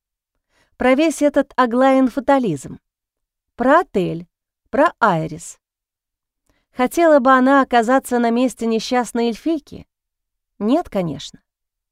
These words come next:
И где-то в глубинах Ликиной души созрело решение. Если эльф ещё раз попросит, я помогу ему.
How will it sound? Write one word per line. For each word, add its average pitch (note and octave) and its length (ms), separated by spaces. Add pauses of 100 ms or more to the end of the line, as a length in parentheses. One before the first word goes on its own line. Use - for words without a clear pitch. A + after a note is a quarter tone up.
(680)
И A3 140
где-то B3 360
в G#3+ 60
глубинах A#3 540
Ликиной A#3 440
души A3+ 380
созрело B3+ 540
решение. F#3 600 (400)
Если A#3 540
эльф B3 380
ещё A#3 400
раз A3+ 220
попросит, B3 600
я A#3+ 200
помогу C#4+ 480
ему. D#3+ 300